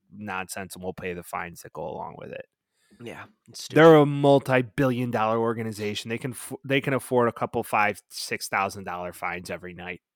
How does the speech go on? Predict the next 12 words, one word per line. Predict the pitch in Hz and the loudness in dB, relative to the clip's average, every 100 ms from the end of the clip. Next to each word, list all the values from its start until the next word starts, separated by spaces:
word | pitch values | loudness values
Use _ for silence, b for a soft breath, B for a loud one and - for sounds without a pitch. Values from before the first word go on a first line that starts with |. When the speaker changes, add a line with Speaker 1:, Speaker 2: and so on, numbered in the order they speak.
| - | -14
Speaker 2:
Yeah. | 87 58 - _ _ _ _ | -12 -12 -18 _ _ _ _
Speaker 1:
They | 139 | 0
can. | - 98 85 | 0 -6 -10
I, | 95 104 | -8 -6
I | 104 | -6
just | 120 117 | -6 -6
don't | 113 101 | -6 -8
care | - 98 | -6 -4
what | 95 | -4
anybody | 90 87 90 87 | -8 -10 -12 -12
tells | 92 87 87 | -10 -10 -10
me. | 90 85 | -10 -12